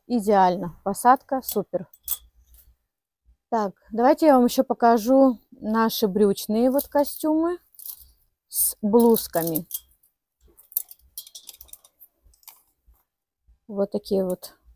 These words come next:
варианты. Брючки. Розочка здесь съемная идет.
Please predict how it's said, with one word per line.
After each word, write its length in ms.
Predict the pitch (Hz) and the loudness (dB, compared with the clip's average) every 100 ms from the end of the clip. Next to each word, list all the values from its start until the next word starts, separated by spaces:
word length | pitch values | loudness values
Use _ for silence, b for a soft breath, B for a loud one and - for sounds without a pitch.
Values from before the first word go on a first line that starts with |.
| - | -6
варианты. 640 | 202 180 180 214 302 320 _ _ _ _ _ _ _ _ - | -4 -2 -4 -6 -8 -10 _ _ _ _ _ _ _ _ -4
Брючки. 580 | 202 196 196 - 262 359 _ _ _ _ _ _ _ _ _ _ _ _ | 0 2 0 -2 -2 -2 _ _ _ _ _ _ _ _ _ _ _ _
Розочка 580 | - 233 247 190 - 202 | 4 6 6 4 0 0
здесь 220 | 185 208 | 2 -2
съемная 720 | - 214 208 190 190 214 247 | -2 4 6 6 4 2 2
идет. 380 | 254 294 349 - | 4 4 2 -4